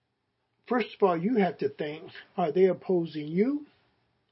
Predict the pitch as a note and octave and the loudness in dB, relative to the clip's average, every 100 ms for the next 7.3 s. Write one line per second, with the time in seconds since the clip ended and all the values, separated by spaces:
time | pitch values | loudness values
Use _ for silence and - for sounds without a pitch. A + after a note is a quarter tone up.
0 | _ _ _ _ _ _ _ _ _ _ | _ _ _ _ _ _ _ _ _ _
1 | _ _ _ _ _ _ _ _ _ _ | _ _ _ _ _ _ _ _ _ _
2 | _ - E3 E3 E3 E3+ E3 C#3+ F#3 F3 | _ -6 -4 -2 -4 -4 -4 -2 -2 0
3 | E3 F3+ F#3+ F#3+ - - - - _ _ | 0 0 0 0 -4 -18 -20 -20 _ _
4 | _ _ _ _ _ _ _ _ _ _ | _ _ _ _ _ _ _ _ _ _
5 | _ _ _ _ _ _ _ - A3+ A#3 | _ _ _ _ _ _ _ -2 -2 0
6 | A3 F3 E3+ D#3 D3 - F3+ D#3 D3+ - | 0 2 0 0 -2 -4 -6 -6 -10 -6
7 | F3 D#3 E3 | -6 -6 -10